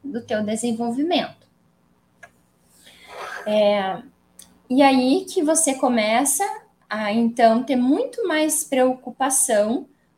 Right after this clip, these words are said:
com o meio à sua volta, com as coisas à sua volta, do que em desenvolver o discernimento a partir de si mesmo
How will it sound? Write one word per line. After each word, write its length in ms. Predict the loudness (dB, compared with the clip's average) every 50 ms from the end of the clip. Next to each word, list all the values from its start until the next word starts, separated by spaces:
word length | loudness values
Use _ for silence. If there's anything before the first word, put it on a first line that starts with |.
| _ _
com 280 | _ -4 -2 -2 -2 -4
o 40 | -4
meio 500 | -4 -4 -4 -4 -4 -4 -4 -4 -4 -4
à 60 | -6
sua 240 | -6 -6 -6 -8 -6
volta, 640 | -4 -2 -2 -2 -2 -2 -4 -4 -4 -6 -6 -6 -8 -12 _ _ _
com 180 | _ -14 -12 -10
as 200 | -8 -8 -10 -10
coisas 680 | -10 -10 -8 -6 -4 -4 -4 -4 -4 -4 -4 -4 -4
à 60 | -4
sua 260 | -4 -4 -4 -4 -4
volta, 580 | -2 0 0 2 2 0 -2 -4 -4 -4 -4 -4 -6 -12 _ _ _ _
do 160 | -8 -8 -8 -8
que 440 | -10 -10 -8 -6 -4 -4 -6 -8 _ _ _ _ _ -6
em 240 | -4 -2 0 0
desenvolver 1300 | 0 0 0 0 0 0 -2 -4 -4 -4 -4 -4 -2 -2 -2 0 0 -2 -2 -2 -2 -2 -2 -4 -6 _ -18 -20 -20 _ _
o 100 | -6 -6
discernimento 1500 | -4 -4 -2 -2 -2 -2 0 0 -2 -2 0 0 2 2 4 4 4 4 2 2 0 0 -2 -2 -4 -4 -8 -8 -8 -10 _ _ _ _ -16
a 80 | -16
partir 640 | -8 -4 -4 -4 -4 -4 -6 -8 -6 -4 -2 -2 -2
de 100 | -2 -4
si 280 | -4 -4 -2 0 0 2
mesmo 520 | 2 2 2 0 0 -2 -4 -6 -10 -12